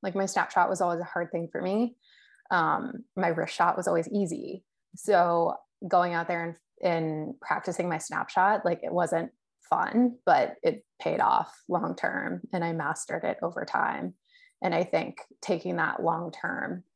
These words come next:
temporal perspective of approaching business ownership and entrepreneurship with kind of that marathon mentality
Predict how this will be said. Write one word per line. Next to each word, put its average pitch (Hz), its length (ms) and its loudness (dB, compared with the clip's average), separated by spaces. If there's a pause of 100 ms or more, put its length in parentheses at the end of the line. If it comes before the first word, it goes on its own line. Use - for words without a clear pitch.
(160)
temporal 165 400 -2
perspective 233 720 2 (320)
of 165 320 4 (100)
approaching 175 520 0
business - 360 -4
ownership 175 500 -2
and 170 120 -6
entrepreneurship 170 840 -2 (720)
with 190 120 -4
kind 175 180 2
of 165 60 4
that 170 160 2
marathon 160 480 -2
mentality 160 800 -2